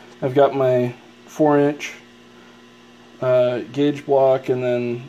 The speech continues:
the point five oh one gauge block, and that's the thick and the little, so that's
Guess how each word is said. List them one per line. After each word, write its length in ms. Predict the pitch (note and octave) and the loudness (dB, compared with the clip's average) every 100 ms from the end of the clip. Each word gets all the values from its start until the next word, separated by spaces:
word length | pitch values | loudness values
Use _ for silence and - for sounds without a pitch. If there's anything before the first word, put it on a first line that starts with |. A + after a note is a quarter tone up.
| - - | -20 -14
the 180 | - A#2+ | -6 -6
point 360 | - - C3+ - | -6 -8 -8 -4
five 240 | C3+ C3 | -2 0
oh 80 | B2+ | -2
one 300 | B2 B2+ B2 | -4 -4 -4
gauge 280 | B2 A#2+ A#2 | -2 -2 -2
block, 300 | A#2+ B2 B2 - - - - - _ - - - - | 2 2 2 -8 -20 -20 -20 -20 _ -20 -20 -20 -4
and 560 | C3+ C#3+ C#3 C3+ B2+ B2 - _ - - - - - - | 0 0 0 0 -4 -8 -20 _ -20 -20 -20 -20 -20 -6
that's 360 | D3 F3+ - - | 0 0 -2 -10
the 520 | D#3+ D3 C#3 C3+ C3 - - - - - | -6 -2 0 -2 -4 -12 -20 -20 -20 -20
thick 440 | - G3+ G#3+ - - | -4 0 0 -4 -10
and 200 | D#3+ D#3 | -6 -4
the 60 | |
little, 300 | D3 D#3 C3 | 0 2 0
so 120 | A2 C#3 | -2 -2
that's 460 | C3+ B2+ - - | -2 -2 -6 -18